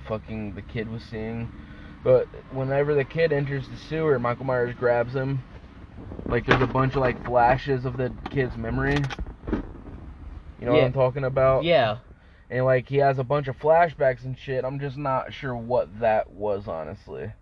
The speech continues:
Speaker 2: That didn't make sense to me either. I didn't know if, like, he was able to look into his eyes and see, like, that he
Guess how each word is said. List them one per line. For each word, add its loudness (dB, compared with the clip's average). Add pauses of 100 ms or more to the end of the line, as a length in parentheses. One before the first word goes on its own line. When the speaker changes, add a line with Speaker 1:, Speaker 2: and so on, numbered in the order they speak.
(640)
Speaker 2:
That 4
didn't -2
make -6
sense -10
to -14
me -6
either. 0
I 2
didn't -2
know -2
if, -4
like, 2
he -4
was -4
able -2
to 0
look -2
into -2
his -2
eyes 2
and -6
see, -6
like, 0 (1500)
that 2
he -2